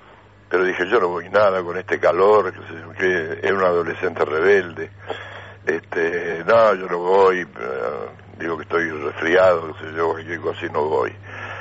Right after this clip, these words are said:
Pero en, eh, cuando ya había decidido no ir, me llamó un compañero que tenía que ir a grabar un programa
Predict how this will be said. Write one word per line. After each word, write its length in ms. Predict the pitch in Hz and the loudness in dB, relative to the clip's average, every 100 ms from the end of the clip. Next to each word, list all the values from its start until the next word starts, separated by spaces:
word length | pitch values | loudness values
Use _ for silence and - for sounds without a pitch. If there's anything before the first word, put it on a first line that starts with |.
| - - - - | -14 -16 -14 0
Pero 300 | 110 117 117 | 4 6 4
en, 280 | 117 101 107 101 95 | 2 0 -4 -8 0
eh, 500 | 90 90 87 82 82 65 - | 4 6 6 4 0 -8 0
cuando 300 | 92 90 92 | 0 2 2
ya 120 | 113 | 2
había 160 | 120 123 | 4 2
decidido 380 | - 110 110 | 0 2 4
no 200 | 110 123 | 4 4
ir, 360 | 131 127 123 160 - - - - - - - - | 4 2 -2 -8 -20 -20 -20 -20 -20 -20 -20 -8
me 160 | 92 101 | 0 4
llamó 400 | 101 101 117 127 | 4 6 4 4
un 160 | 101 110 | 2 0
compañero 920 | 113 110 110 113 127 110 95 107 113 - - - - - | 0 2 2 2 2 4 6 4 2 -8 -20 -20 -20 -2
que 140 | 87 | 0
tenía 420 | 95 92 107 110 | 2 2 4 2
que 560 | 110 98 92 92 87 - - - - - - - | 2 4 6 6 4 0 -6 -20 -20 -20 -20 -6
ir 220 | 104 107 | 2 4
a 80 | 104 | 6
grabar 600 | 98 98 104 107 110 - _ _ _ _ _ _ _ _ | 4 6 8 6 4 -4 _ _ _ _ _ _ _ _
un 260 | 101 117 107 | -6 -4 0
programa 800 | 107 101 107 104 104 110 110 | 2 4 6 4 4 2 0